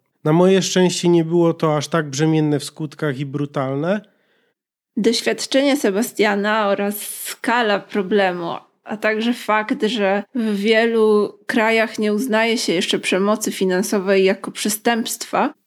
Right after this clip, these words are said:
Speaker 2: zainspirowały nas do tego, aby nagrać ten odcinek podcastu, ponieważ uważamy, że o trudnych tematach też musimy mówić, szczególnie o takich, które dotykają tak wielu osób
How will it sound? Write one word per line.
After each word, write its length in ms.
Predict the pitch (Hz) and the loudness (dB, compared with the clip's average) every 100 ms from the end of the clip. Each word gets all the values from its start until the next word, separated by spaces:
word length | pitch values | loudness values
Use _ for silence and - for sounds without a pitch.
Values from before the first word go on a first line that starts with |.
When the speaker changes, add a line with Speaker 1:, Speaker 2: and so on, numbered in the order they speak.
| - | 0
Speaker 2:
zainspirowały 960 | 233 233 226 - 214 220 208 226 254 | 2 2 0 -2 0 2 2 2 2
nas 220 | 240 214 214 | 2 0 0
do 140 | 214 | 0
tego, 440 | 220 220 190 254 | 2 2 2 2
aby 440 | - 208 202 220 214 | 2 -2 2 2 4
nagrać 480 | 214 214 180 170 - | 2 2 0 -4 -4
ten 180 | 190 | -6
odcinek 540 | 185 - - 180 185 - | -6 -8 -8 -6 -6 -8
podcastu, 640 | 185 - 196 202 - - _ | -12 -8 -8 -8 -12 -16 _
ponieważ 380 | 247 233 240 247 | -2 0 0 -2
uważamy, 500 | - 240 233 233 247 | -2 -2 0 0 2
że 160 | 240 - | 2 2
o 100 | 240 | 0
trudnych 500 | 247 247 240 254 - | 2 2 4 2 0
tematach 580 | 220 220 220 226 240 - | -2 -2 -2 -4 -8 -2
też 280 | 233 233 | -2 0
musimy 460 | 202 202 - 202 196 | -2 -4 -2 -2 -2
mówić, 460 | 190 185 - - - | -4 -6 -10 -10 -10
szczególnie 600 | - 220 220 254 254 196 | -2 0 2 2 2 0
o 60 | |
takich, 440 | 196 185 247 247 - | 0 -4 -2 -4 -6
które 400 | - - 220 220 | -12 -2 0 2
dotykają 720 | 226 226 220 220 226 220 214 | 2 0 0 2 2 0 -2
tak 220 | 220 208 | -4 -2
wielu 320 | 208 226 233 | 0 2 2
osób 580 | - 226 - 208 - | 0 -2 -2 -4 -6